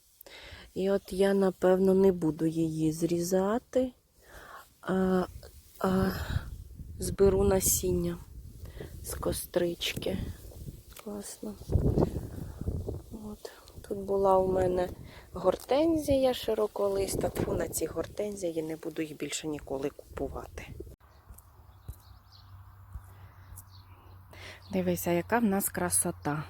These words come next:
Отут у нас картошечка. Ось, о, бачиш, яка картошечка? Е,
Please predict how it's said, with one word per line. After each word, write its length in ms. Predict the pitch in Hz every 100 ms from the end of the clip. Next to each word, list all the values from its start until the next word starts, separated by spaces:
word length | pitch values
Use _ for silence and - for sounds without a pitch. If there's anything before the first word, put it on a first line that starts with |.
| -
Отут 400 | 175 - 311 214
у 40 |
нас 240 | 185 208
картошечка. 1000 | - 185 - - 135 143 - - - - 160 - - - - - - - - - - _ _
Ось, 220 | - 170 -
о, 80 |
бачиш, 420 | 170 226 - 233 -
яка 220 | - 156
картошечка? 920 | - 165 - 147 - - - - 175 - - _ - - - - - - - - - - -
Е, 360 | 180 175 170